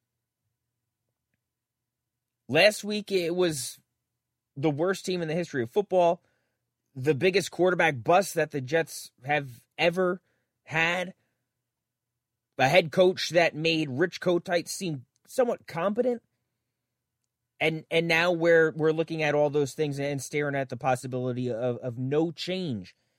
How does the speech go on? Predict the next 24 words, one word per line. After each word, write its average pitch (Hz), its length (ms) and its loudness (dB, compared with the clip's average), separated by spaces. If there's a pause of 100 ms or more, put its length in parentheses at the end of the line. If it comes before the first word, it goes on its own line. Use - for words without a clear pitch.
(640)
in 123 160 -2
terms 123 460 -4
of 110 340 0 (120)
the 120 120 -4
quarterback 113 480 -2
and 104 80 -8
head 107 180 -6
coach 104 320 -10
going 98 240 -8
into 92 200 -14
next 90 240 -18
season. 82 280 -20 (2500)
And 175 140 4
here's, 247 300 0
this 240 180 -4
is 277 80 -10
what 247 140 0
I 208 80 2
also 208 280 0
need 202 180 -2
to 185 60 -8
see, 131 220 -6
because 151 320 -4
now, 202 320 0